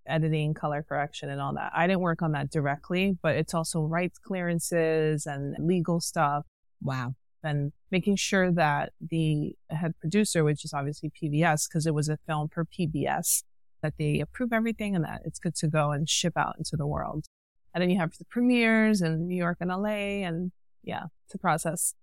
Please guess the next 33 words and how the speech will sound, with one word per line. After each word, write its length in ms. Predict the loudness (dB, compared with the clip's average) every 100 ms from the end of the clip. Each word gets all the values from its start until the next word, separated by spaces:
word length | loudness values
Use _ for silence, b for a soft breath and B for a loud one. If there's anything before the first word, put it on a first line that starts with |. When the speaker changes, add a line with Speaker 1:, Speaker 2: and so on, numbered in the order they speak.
| _ 2
Speaker 2:
What 180 | 6 8
was 160 | 8
your 100 | 6
favorite 520 | 6 6 6 4 4
post-production 640 | 4 6 6 2 4 6 6
part 240 | 6 4
to 80 | 2
work 240 | 2 2 2
on? 260 | 4 2 0 _ _ _ _ _
Speaker 1:
That's 180 | -6 -4
a 40 |
great 220 | -4 -4
question. 500 | -2 -2 0 0 0
For 140 | 2 2
this 180 | 2 2
particular 460 | 0 2 2 0
film, 340 | 0 0 2 0
it 180 | -2 -2
probably 580 | 0 0 0 2 2 0
was, 880 | 0 2 4 4 4 4 2 -4 -8 _ _ _ 0
I 120 | 2
would 120 | 2
say 320 | 2 6 6
the 260 | 6 6 4
premiere 440 | 4 4 4 4
in 80 | 6
New 100 | 6
York 280 | 6 4 2
was 140 | 0
a 40 | 2
lot 200 | 2 0
of 80 | -2
fun 500 | -2 0 2 0